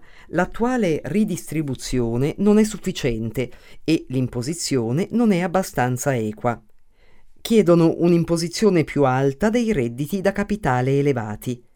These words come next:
A partire da un determinato importo, nel calcolo dell'imposta, i redditi da capitale devono essere ponderati maggiormente e conteggiati una volta e mezzo. Per ogni franco superiore a questo importo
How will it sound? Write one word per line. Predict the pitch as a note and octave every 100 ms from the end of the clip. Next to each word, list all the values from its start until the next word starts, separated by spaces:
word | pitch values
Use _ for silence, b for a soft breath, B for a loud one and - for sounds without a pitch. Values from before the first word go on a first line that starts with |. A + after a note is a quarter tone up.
| _ _ b b b b
A | F#3+
partire | G3 G#3 - C4 A#3+
da | D3
un | C#3
determinato | C3+ C3 C3+ B2 D3 D#3+
importo, | C3+ C3 - C3+ B2+ A2+ G3+ A#3 B B
nel | - C#3 -
calcolo | - C#3+ C#3+ C#3+ C3
dell'imposta, | A#2+ A#2+ C#3 D#3+ C3 G#2 - - G3 B B B -
i | G3+
redditi | A3 F#3 C#3 C3
da | B2 A#2+
capitale | C#3+ G#3+ G#3+ A#2+ A#2 D3+ -
devono | E3 G#3+ A3+ G#3+
essere | G3 - D#3+
ponderati | - B3 A#3 E3+ D#3 C#3+ C3 A#2+
maggiormente | A2+ B2+ C#3 F#3+ A#3 A#3+ C4+ B3+
e | - C#3
conteggiati | - C4 C4+ C4+ F#3 C#3 A2 A2+ - -
una | - A#3
volta | G#3+ B2+ B2+ - F3+
e |
mezzo. | F#3 D3+ - G#2 B2 A#2+ - _ _ _ B B B B
Per | A#3 B3+
ogni | C4 F#3+
franco | F3 D#3 C3+ B2
superiore | A#2 A#2 A#2 A2+ D#3+ D#3+ B2
a |
questo | G#2+ G3 - C3
importo | D#3 C#3 A2+ A2 - F3